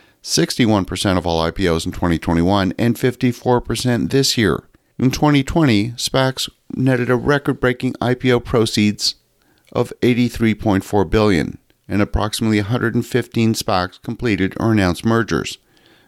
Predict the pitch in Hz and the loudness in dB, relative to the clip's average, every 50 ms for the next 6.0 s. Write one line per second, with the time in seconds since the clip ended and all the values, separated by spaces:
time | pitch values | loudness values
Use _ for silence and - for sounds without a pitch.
0 | _ - 175 185 208 190 151 120 117 107 98 107 101 95 113 127 123 101 76 69 | _ 0 2 2 4 4 2 2 2 0 0 0 0 0 0 0 0 0 -2 -6
1 | - - _ _ _ _ _ _ _ _ _ - - 123 127 131 127 127 - - | -8 -14 _ _ _ _ _ _ _ _ _ -4 0 2 2 2 2 2 0 0
2 | 151 139 127 117 98 117 123 123 110 104 90 87 - _ - - 113 117 113 107 | 0 2 0 0 0 0 0 2 2 2 0 -2 -4 _ -6 -2 0 0 0 -2
3 | 113 - 131 143 143 131 123 117 104 107 110 104 104 98 - - 110 107 113 113 | -2 -2 0 2 2 2 2 0 0 0 0 0 0 -2 -2 -4 -2 -2 -2 -2
4 | - - 98 87 - - - 110 101 104 104 98 95 92 92 - 101 87 98 104 | -4 -4 -4 -4 -4 -4 -2 0 2 4 4 4 2 0 0 -2 -2 -2 -2 -2
5 | 101 - 98 90 90 95 90 87 87 90 95 101 110 107 - 95 76 57 - - | 0 0 0 0 2 2 2 4 4 4 2 2 0 0 -2 -2 -2 -2 -4 -6